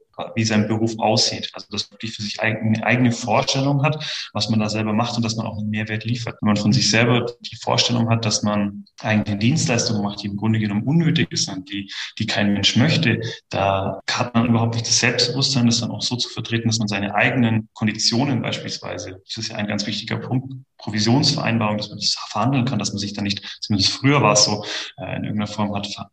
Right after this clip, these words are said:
nach unten verhandeln lassen. Das sind so Punkte, die man einfach, das, das sowas schafft man nur, wenn man genügend Selbstbewusstsein hat, dass man auch sich sicher ist, dass seine Dienstleistung es wert ist.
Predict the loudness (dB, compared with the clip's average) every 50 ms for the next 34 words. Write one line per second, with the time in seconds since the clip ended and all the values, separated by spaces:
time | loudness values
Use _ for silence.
0 | -10 -10 -6 0 0 2 2 2 2 2 2 2 2 2 0 0 0 0 0 0
1 | -2 -6 -8 -6 -4 -2 0 0 0 -2 -2 0 2 4 4 4 2 2 2 4
2 | 4 4 4 4 2 0 -2 -2 -2 -2 -2 -2 -2 -2 -2 -2 -2 0 0 0
3 | 0 0 0 -2 -4 -2 -2 0 2 2 4 6 6 6 6 6 4 2 2 4
4 | 4 6 4 4 0 0 0 0 0 0 0 -2 -2 -4 -4 -6 -6 -6 -4 -4
5 | -2 -2 -2 -2 -2 -2 -4 -4 -4 -2 0 0 0 -2 -2 -6 -4 -2 0 2
6 | 2 2 0 0 -2 -2 -4 -2 -4 -2 -2 -2 -2 -2 -2 -4 -4